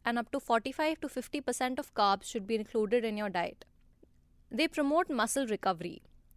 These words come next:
Fats and carbs, if taken moderately or as suggested by a nutritionist,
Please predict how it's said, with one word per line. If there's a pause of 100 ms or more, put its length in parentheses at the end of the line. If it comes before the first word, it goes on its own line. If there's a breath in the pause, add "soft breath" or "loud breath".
(340 soft breath)
Fats
and
carbs,
if
taken
moderately
or
as
suggested
by
a
nutritionist,